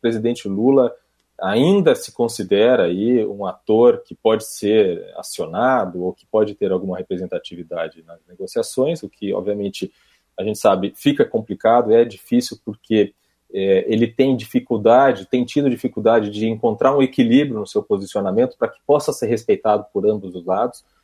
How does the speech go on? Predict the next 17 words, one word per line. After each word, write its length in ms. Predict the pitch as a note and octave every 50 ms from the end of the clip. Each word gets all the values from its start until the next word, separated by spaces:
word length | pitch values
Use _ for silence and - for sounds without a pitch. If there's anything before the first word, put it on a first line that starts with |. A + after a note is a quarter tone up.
| _ _ _ _ _ _ _ -
né? 320 | F#2+ G#2 A#2+ C3+ C3 - G3+
E 140 | E4+ G#4+ F#4+
também 300 | - B3 F#3 F#3+ A3 A3
pela 180 | A3 C#4 B3+
distância 720 | A#3 G3+ G3+ - - - D3+ D#3+ F#3+ G3+ F#3+ - - B2+
natural, 580 | A2+ A2+ G#2+ - - G2+ F2+ F2+ G2+ A#2+ A#2 G2+
geográfica 600 | - G#2 F#2+ D#2+ F2+ F2+ F#2 G#2+ A2 - - F2+
que 140 | _ - F#2
existe 300 | E2+ E2 G2+ G#2 - -
do 80 | -
Brasil 400 | F#2+ G2+ G2+ F2+ E2 E2 G2+ B2
pra 240 | B2 - - B2 C#3+
região 380 | D#3 C3+ C3+ A2 F#2 F#2+ G2 G2
de 80 | F#2
conflito, 480 | _ - F#2+ F#2 _ - D#2+ D#2 _ -
naturalmente, 640 | E2 D#2+ - - F#2 F2+ E2 D#2 - _ - - _ _
né? 140 | F2+ F2+